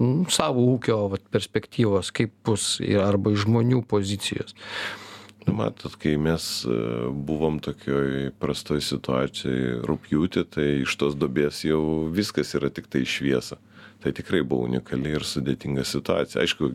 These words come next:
Speaker 2: gyvenime visko gali būt, nie-, niekas čia nenuspės, kad kažko dar čia ypatingo gali neatsitikti.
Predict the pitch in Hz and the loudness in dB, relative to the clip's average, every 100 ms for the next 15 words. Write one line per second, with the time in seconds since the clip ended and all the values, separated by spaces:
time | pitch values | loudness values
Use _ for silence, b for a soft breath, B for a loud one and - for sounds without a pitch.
0 | - 73 90 85 80 73 69 120 - 139 | -2 0 0 0 -2 -2 0 -2 0 0
1 | 98 76 65 71 - 69 71 71 78 - | 0 -2 -4 -6 -2 0 2 2 0 0
2 | 73 - 71 71 65 64 - 120 113 - | -4 -2 0 2 0 -2 0 0 0 -6
3 | B B B - 71 - - 73 65 71 | B B B -10 -10 -8 -2 0 2 0
4 | - 62 - 64 - 73 67 64 64 62 | -2 -6 -4 -6 -2 -2 0 0 0 0
5 | 65 65 - - - 143 - | 0 -2 -2 -4 -4 -2 -4